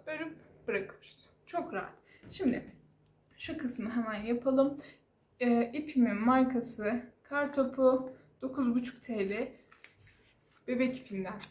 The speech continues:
ben aldım. Ee, şöyle numarası almak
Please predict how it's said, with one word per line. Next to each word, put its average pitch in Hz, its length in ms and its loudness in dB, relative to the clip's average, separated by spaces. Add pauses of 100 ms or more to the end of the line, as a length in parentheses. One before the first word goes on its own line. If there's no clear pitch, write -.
ben 208 140 -10 (160)
aldım. 247 560 4 (920)
Ee, 208 200 -8 (180)
şöyle 214 640 0 (500)
numarası 202 720 -4 (480)
almak 214 400 -2